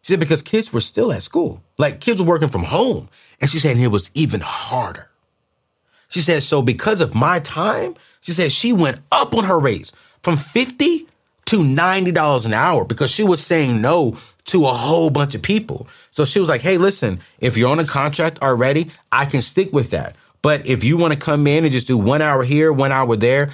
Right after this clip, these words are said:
I gotta charge you ninety dollars an hour because I can't say yes to everyone. And because of this time, I gotta charge more to make sure I get my time worth." She made three hundred thousand dollars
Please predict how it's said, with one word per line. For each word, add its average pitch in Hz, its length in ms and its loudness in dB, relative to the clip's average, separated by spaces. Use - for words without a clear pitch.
I - 80 -2
gotta 120 200 0
charge 120 280 0
you 113 60 0
ninety 107 280 0
dollars 101 280 0
an 98 80 -2
hour 123 380 0
because 117 200 0
I 127 100 0
can't 135 280 -4
say - 140 -4
yes 104 240 -2
to 92 80 -4
everyone. 95 480 0
And 113 140 0
because 143 420 -2
of 135 280 -2
this 123 180 0
time, 147 420 -2
I 101 120 -2
gotta 104 240 -2
charge 98 360 -2
more 101 380 0
to 131 80 -2
make 117 180 0
sure 107 200 0
I 98 120 2
get 92 280 -2
my 90 340 0
time 85 420 -6
worth." 65 280 -10
She - 160 -6
made 165 300 0
three 143 500 -2
hundred 143 640 -4
thousand 110 560 -4
dollars 92 540 -6